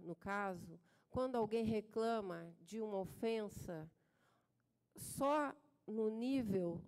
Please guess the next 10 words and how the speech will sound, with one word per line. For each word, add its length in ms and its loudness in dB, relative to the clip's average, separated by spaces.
do 200 0
desagravo 640 0
propriamente 580 -2
dito, 420 -4
o 80 2
conselho 560 6
não 200 2
teria 440 4
que, 160 0
eventualmente, 960 4